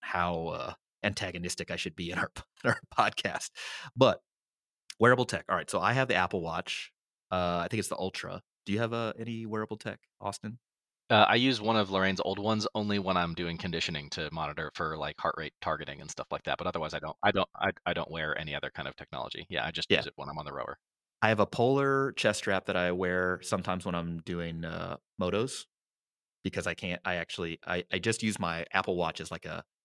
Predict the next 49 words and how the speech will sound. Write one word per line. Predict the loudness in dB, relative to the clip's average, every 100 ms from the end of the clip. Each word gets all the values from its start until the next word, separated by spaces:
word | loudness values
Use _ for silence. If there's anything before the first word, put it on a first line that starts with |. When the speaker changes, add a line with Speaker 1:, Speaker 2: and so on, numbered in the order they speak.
| _ -4
Speaker 1:
timer | -2 2 0 0 -2
sort | 0
of | 0
thing, | -2 -2
so |
I | -4
can | -4
see | -4 -4 -4
how | -4
long | -4 -4
I've | -4
been | -4
out | -2 0
there | -2 -2 -6
for. | -2 -2 -2
I |
don't | -4
make | -4 -6
my | -6
dad | -4 -4 -4
go | -6
on | -6
the | -4
side | -6
of | -6
the |
track | -4 -4 -4
and | -6
tell | -8 -6
me, | -4
"You've | -2 2
been | 2
out | 2 0 -2
there | -4 -2
for | -4
fifteen | -2 -4 -2 -2 0 0
minutes." | -2 -4 -8
I, | -12 -12 -16 _ -10
I | -10
just | -4 0
do |
that | 0
myself, | -2 2 2 2 -4 -16 -4
and | 0
then | 2
I |
use | 2 0 -2
the | -4
Polar, | 0 2 2 0 -4